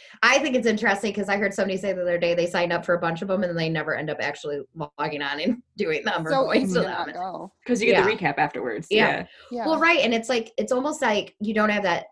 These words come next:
Speaker 1: that accountability. I won't s-,
Speaker 3: Mm-hmm.
Speaker 1: I, I w-, I don't, I won't say that when it comes to, like, video stuff, um, because I do feel like you, you know, like, today I was like, "I guess I should put on makeup, um,
Speaker 3: <laughs>
Speaker 1: and maybe wash my face." No. Um, so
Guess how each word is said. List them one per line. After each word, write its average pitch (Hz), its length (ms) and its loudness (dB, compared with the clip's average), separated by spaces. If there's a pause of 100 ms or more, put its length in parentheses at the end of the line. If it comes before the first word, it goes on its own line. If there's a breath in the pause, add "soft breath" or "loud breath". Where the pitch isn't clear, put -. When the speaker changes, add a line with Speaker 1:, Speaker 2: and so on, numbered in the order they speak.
Speaker 1:
that 175 340 0
accountability. 156 960 -4 (240 soft breath)
I 240 80 4
won't 320 200 4
s-, 180 60 -2
Speaker 3:
Mm-hmm. 160 160 -4 (160)
Speaker 1:
I, 185 60 4
I - 20 6
w-, 240 220 2
I 208 180 4
don't, 247 260 0 (320)
I 185 100 -2
won't 208 180 -4
say 180 160 2
that 160 160 0
when 160 80 -6
it - 80 -8
comes 160 180 -4
to, 160 80 -6
like, 147 180 -4
video 147 360 -2
stuff, 135 360 -8 (140)
um, 135 240 -6
because 147 300 -6
I 143 60 -4
do 147 220 -4
feel 135 160 -4
like 131 220 -4
you, 127 380 -6
you 139 100 -12
know, 120 320 -10 (240)
like, 160 140 -2
today 165 260 0
I 151 60 0
was 143 100 -2
like, 127 140 -6
"I 131 80 -6
guess 139 200 -6
I 143 60 -2
should 143 180 -8
put 151 120 -6
on 151 180 -6
makeup, 139 500 -6 (180)
um, 147 480 -2
Speaker 3:
<laughs> 302 220 4
Speaker 1:
and 349 300 2
maybe 165 240 -2
wash 175 300 2
my 185 140 2
face." 170 440 2
No. 127 340 -4
Um, 165 480 0 (680)
so 190 480 4